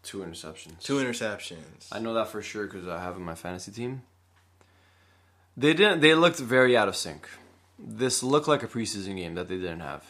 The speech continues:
Speaker 2: Mm-hmm.
Speaker 1: You know what I mean? Like, Brady, if they had a preseason, would have played three first halves worth of football at least. And, like, one of the, the, the first interception he threw, he literally threw it to nowhere.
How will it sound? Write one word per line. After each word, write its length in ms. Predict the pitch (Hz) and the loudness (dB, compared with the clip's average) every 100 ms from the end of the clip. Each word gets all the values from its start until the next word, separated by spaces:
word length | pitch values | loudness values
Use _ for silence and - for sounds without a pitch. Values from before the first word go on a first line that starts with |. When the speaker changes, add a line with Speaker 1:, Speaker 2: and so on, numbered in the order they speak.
| - 107 | -20 -16
Speaker 2:
Mm-hmm. 380 | 104 98 92 | -14 -14 -10
Speaker 1:
You 60 | 101 | -6
know 80 | 98 | -4
what 60 | |
I 40 | 95 | -4
mean? 220 | 95 98 - _ _ | -6 -8 -16 _ _
Like, 260 | 101 101 92 | -4 -4 -4
Brady, 540 | 117 123 123 120 120 | -2 0 0 -2 -2
if 140 | 110 - | -4 -4
they 80 | 117 | -2
had 100 | 110 | -2
a 60 | |
preseason, 460 | 110 117 104 107 107 | -4 -8 -6 -6 -4
would 100 | 104 | -6
have 140 | 95 | -6
played 440 | - 107 107 95 - | -6 -4 -4 -6 -10
three 240 | 113 120 | -6 -6
first 300 | - 107 101 | -4 -6 0
halves 340 | 104 104 - | 4 4 4
worth 180 | 110 104 | -8 -8
of 60 | 98 | -8
football 300 | 107 101 107 | -8 0 2
at 140 | 107 107 | 4 2
least. 400 | 117 110 - - _ _ _ _ _ _ _ _ _ | -2 -6 -8 -14 _ _ _ _ _ _ _ _ _
And, 440 | 120 117 113 113 110 | -2 0 0 -2 2
like, 200 | 120 113 | 2 4
one 160 | 131 151 | 2 2
of 120 | 123 | 2
the, 160 | 120 | 0
the, 340 | 110 110 104 - | 0 0 0 -2
the 100 | 107 | -4
first 320 | - 156 170 | 2 4 4
interception 480 | 143 123 117 113 107 | 0 0 0 -2 -4
he 80 | 104 | -8
threw, 300 | - 101 101 | -6 -2 -2
he 160 | 110 110 | -2 -4
literally 380 | 117 127 123 | -2 0 0
threw 280 | 123 113 113 | 0 -4 -6
it 200 | 110 - | -6 -10
to 140 | - 104 | -10 -6
nowhere. 920 | 101 104 104 107 110 113 98 87 | -4 -4 -6 -2 0 2 0 -4